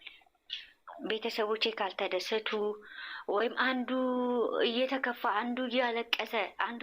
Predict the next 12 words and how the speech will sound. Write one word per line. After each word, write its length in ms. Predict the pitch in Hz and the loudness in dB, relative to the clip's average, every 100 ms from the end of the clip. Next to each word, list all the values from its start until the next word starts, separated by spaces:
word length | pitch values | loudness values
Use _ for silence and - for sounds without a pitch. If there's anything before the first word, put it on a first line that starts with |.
| 233 | -2
ደም 220 | 254 254 | 0 0
እንባ 180 | 254 240 240 | -2 0 2
እያወረደ 560 | 233 220 220 208 196 214 | 2 2 4 4 4 2
ከፋሚሊ 500 | 214 208 220 226 226 | 0 2 0 0 0
ውስጥ 180 | 254 269 220 | -2 0 0
እኔ 140 | 214 214 220 - - - - | 0 -2 -4 -6 -8 -8 0
ደ-፣ 760 | 196 190 185 170 67 65 - - _ _ - | 2 4 4 4 2 0 -2 -6 _ _ -4
ደስተኛ 600 | - 226 - - 226 233 233 | 0 0 -2 -2 -2 0 0
መሆን 280 | 233 269 277 | 2 2 2
ዋጋ 240 | 226 208 196 | 0 0 0
የለውም። 440 | 185 175 175 165 - _ _ _ - - - _ _ _ _ _ - _ _ _ _ _ _ _ | 0 0 0 -2 -6 _ _ _ -14 -12 -14 _ _ _ _ _ -20 _ _ _ _ _ _ _
ይሄ 140 | 202 | 0